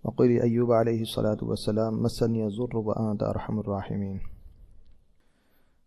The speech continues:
یہاں سے امام بخاری رحمۃ اللہ علیہ ان روایات کو ذکر فرما رہے ہیں جن میں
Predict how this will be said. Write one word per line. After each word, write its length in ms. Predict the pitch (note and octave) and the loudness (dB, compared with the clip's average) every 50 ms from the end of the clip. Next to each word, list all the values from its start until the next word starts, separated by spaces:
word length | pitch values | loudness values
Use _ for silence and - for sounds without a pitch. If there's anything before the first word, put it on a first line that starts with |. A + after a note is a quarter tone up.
| _ _ - | _ _ 0
یہاں 240 | - B2 A#2 B2+ C3+ | 2 4 6 6 4
سے 160 | C3 D3 C#3 | 4 4 2
امام 240 | B2+ B2+ B2+ B2+ C3 | 2 2 0 0 0
بخاری 340 | B2 A#2+ - A#2+ A#2+ C3 B2+ | 0 2 4 4 4 6 4
رحمۃ 260 | B2+ A#2 - A#2+ A2+ - | 4 2 0 0 -2 -2
اللہ 400 | A2+ A2 A2+ A2+ A2+ A2+ A#2 A2+ | -2 0 2 2 2 2 2 0
علیہ 200 | A2 A2+ A2+ A#2 A#2 - - - - - - - - - - _ _ _ _ _ _ _ - - - - _ _ _ _ _ _ _ _ - - - | 2 0 0 0 -2 -4 -6 -6 -8 -12 -20 -20 -20 -20 -20 _ _ _ _ _ _ _ -20 -20 -20 -20 _ _ _ _ _ _ _ _ -14 -4 0
ان 160 | C#3 C3+ B2 | 2 4 6
روایات 400 | B2 A#2+ A#2 A#2 A#2+ B2+ B2+ A#2+ | 6 6 6 6 6 6 4 4
کو 120 | - C3 | 4 2
ذکر 240 | A#2 B2 A#2+ B2+ B2+ | 4 4 2 2 2
فرما 360 | - - A#2 A#2 A#2 A2+ A2+ | 2 2 2 2 2 2 2
رہے 120 | A2 G#2+ A2 | 2 2 0
ہیں 180 | A2 A2+ A#2+ | 0 -2 -2
جن 180 | A#2+ A2+ A2+ A2+ | 0 0 0 0
میں 320 | A#2 A#2 A#2+ B2 B2+ B2 | 0 0 0 0 -2 -2